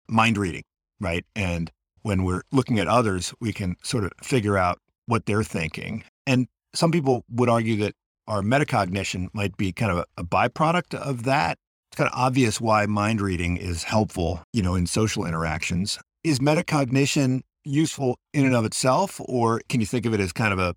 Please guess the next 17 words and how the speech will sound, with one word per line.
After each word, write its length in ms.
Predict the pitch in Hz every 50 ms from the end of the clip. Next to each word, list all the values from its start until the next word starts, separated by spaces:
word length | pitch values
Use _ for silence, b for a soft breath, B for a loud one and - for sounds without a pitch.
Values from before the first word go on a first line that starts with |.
| _ -
byproduct 720 | 107 104 107 95 - - 104 90 87 85 85 82 - - - -
of 460 | - 107 95 90 87 87 85 - - -
this 340 | 101 98 87 85 - - - _ _ _
theory 240 | - 139 117 104 95
of 60 | 85
mind, 420 | 95 92 87 87 90 82 82 - - _ _ _
almost 240 | - 101 98 92 -
like 140 | - 92 -
a, 140 | 87 85 85 - _ _ _ _ _ -
an 120 | 113 110
incidental 840 | - 156 147 - - - 120 101 131 127 139 131 - 143 127 107 - - - - _ _ -
secondary 640 | - - - 147 139 - 160 139 127 123 117 110 98
benefit 560 | 90 87 113 123 131 123 - 92 87 - - -
of 180 | - 95 82
theory 280 | - - 98 87 82 78
of 100 | 76 80
mind? 340 | 82 76 76 80 78 -